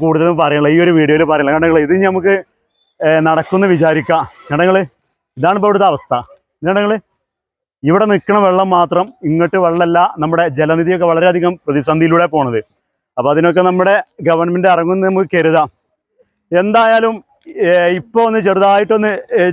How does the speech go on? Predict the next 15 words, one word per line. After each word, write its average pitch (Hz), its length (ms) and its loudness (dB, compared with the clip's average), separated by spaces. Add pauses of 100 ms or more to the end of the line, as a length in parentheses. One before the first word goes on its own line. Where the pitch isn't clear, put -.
ജീവൻ 190 300 0
വെച്ചു 180 200 -4
എന്ന് 185 180 -2
പറയാം, 170 320 2 (160)
ഏ, 160 60 2 (100)
റിപ്പയറിങ്. 156 380 0
അതുമായി 180 240 0
ഞാൻ 175 120 0
നിങ്ങളുമായി 170 340 0
പങ്കുവെച്ചതാണ്. 147 540 -2 (260)
അപ്പോൾ 160 160 -2
ഈ - 80 0
കാണുന്ന, 175 340 2
നിങ്ങൾ 185 180 0
ഈ 185 40 -2